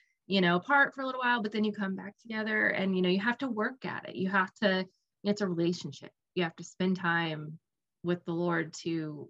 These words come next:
to really make that connection. And, and those little things, they can easily creep back in. I mean, it's, it's easy. I mean, I, I'm not saying I never say cuss words anymore. I'm just saying that right now. I mean, okay.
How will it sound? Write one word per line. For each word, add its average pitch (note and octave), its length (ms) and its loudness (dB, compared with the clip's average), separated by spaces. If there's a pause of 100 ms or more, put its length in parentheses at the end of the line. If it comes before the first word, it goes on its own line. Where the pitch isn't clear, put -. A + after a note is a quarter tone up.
to - 140 -14
really E3 220 0
make E3 200 -6
that - 220 -6
connection. D#3+ 640 -6
And, D3 400 -10
and G3+ 180 -2
those B3 240 -4
little C#4+ 180 -2
things, D4 340 -4
they A#3+ 140 2
can C#4+ 200 -2 (100)
easily B3 380 4
creep - 300 -4
back D3 260 -4
in. E3 320 2 (140)
I F3 80 2
mean, F#3+ 360 6 (440)
it's, G#3 380 -4 (240)
it's G#3 200 0
easy. A3 280 6
I F3 100 6
mean, F3+ 160 6
I, G3 180 6
I'm C4+ 140 2
not E4+ 180 4
saying A3 340 4
I D#3+ 100 6
never E3 340 0 (100)
say F#3+ 240 0
cuss G#3 340 0
words E3 280 -2
anymore. D3+ 420 -4
I'm D#3+ 140 -2
just G#3 200 -4
saying G3 280 6
that D3+ 180 4
right D#3+ 200 2
now. E3+ 300 4
I D#3 60 4
mean, D#3 200 0
okay. E3+ 320 2